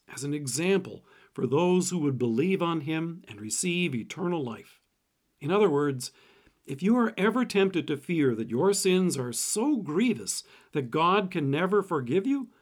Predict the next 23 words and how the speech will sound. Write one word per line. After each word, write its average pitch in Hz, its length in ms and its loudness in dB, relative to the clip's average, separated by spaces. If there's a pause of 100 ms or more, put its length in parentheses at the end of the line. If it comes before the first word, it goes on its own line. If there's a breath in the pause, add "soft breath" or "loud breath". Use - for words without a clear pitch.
(340 soft breath)
look 196 220 2
at 220 80 0
the 202 140 0
example 160 520 0
of 107 160 -4
this 160 220 0
apostle. 147 580 -6 (640)
Even 190 300 2
if 190 160 2
your 165 200 4
sin 147 360 2
is 107 160 -2
glaring, 113 640 -2 (100)
humiliating, 151 880 0 (160)
or 165 100 -6
public, 151 560 -2 (460 soft breath)
God's 185 320 -4
love 185 260 2
for 156 100 0
you 170 260 2
is 139 200 0
even 214 320 0
greater, 185 520 0